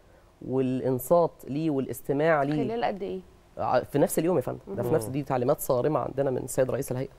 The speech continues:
Speaker 1: تعليمات
Speaker 2: مهم.
Speaker 1: صارمة. الشكوى يتم التعامل معاها في نفس اليوم، يتم التواصل معاه سواء اتسجلت على مركز خدمة العملاء، سواء اتسجلت، آه، داخل المنشأة، سواء اتسجلت على صفحات رضا المنتفعين على السوشيال ميديا وموجودة،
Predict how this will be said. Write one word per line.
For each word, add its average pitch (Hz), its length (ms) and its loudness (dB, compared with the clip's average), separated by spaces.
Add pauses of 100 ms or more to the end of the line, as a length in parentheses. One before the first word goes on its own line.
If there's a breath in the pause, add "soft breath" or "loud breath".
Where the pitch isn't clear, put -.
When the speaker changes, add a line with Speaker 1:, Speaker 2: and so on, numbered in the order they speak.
Speaker 1:
تعليمات 139 260 0
Speaker 2:
مهم. - 100 -4
Speaker 1:
صارمة. 135 280 2 (460 soft breath)
الشكوى 151 440 2
يتم 143 260 0
التعامل 131 440 0
معاها 143 300 0
في 139 120 -6
نفس 143 200 -2
اليوم، - 200 -8
يتم 135 280 -2
التواصل 131 400 0
معاه 135 280 2 (300 loud breath)
سواء 151 360 4
اتسجلت 131 480 -2
على 131 220 0
مركز 135 300 -2
خدمة 131 260 -6
العملاء، 160 340 0
سواء 143 280 0
اتسجلت، 135 560 -2 (440 soft breath)
آه، 120 140 2
داخل 127 460 2
المنشأة، 120 500 4
سواء 135 280 2
اتسجلت 135 500 -2
على 135 220 0
صفحات - 500 -2
رضا 135 180 2
المنتفعين 127 400 0
على 139 100 2
السوشيال 123 360 -2
ميديا 135 200 2
وموجودة، 127 420 2